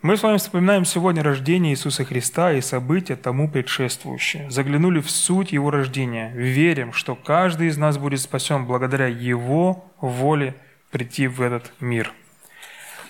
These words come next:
Рождение Христа — это та самая точка, с чего всё началось. Хоть это и в середине человеческой истории произошло.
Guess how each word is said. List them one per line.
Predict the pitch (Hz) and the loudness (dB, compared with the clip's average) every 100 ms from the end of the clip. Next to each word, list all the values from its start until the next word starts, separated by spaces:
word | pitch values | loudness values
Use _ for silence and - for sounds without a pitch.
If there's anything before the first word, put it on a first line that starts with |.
| - - | -20 -2
Рождение | 123 123 127 196 175 151 | 0 0 2 2 4 0
Христа — | 147 143 - 135 | 0 0 2 2
это | 120 113 | 0 -8
та | - 180 190 | 0 2 2
самая | - 175 170 156 147 | 2 2 4 2 0
точка, | - 143 - - | -2 -4 -4 -8
с | - | -10
чего | - - 123 143 156 - - _ | -2 0 2 2 0 -4 -20 _
всё | - - 139 131 | -2 0 2 0
началось. | 123 - 123 113 107 - - - - - - - - | 0 0 0 0 -2 -8 -12 -20 -20 -18 -18 -20 -6
Хоть | - 202 | 0 0
это | 196 185 | 2 0
и | 175 175 170 165 151 - - - - _ | 2 4 4 2 -4 -14 -20 -20 -20 _
в | - | -4
середине | - 156 147 156 180 160 | 2 2 2 2 2 2
человеческой | - 139 151 151 - 143 | 0 2 2 2 0 0
истории | - - 135 117 | 0 0 0 0
произошло. | 113 113 110 110 - 110 | -4 -4 -4 -2 -4 -4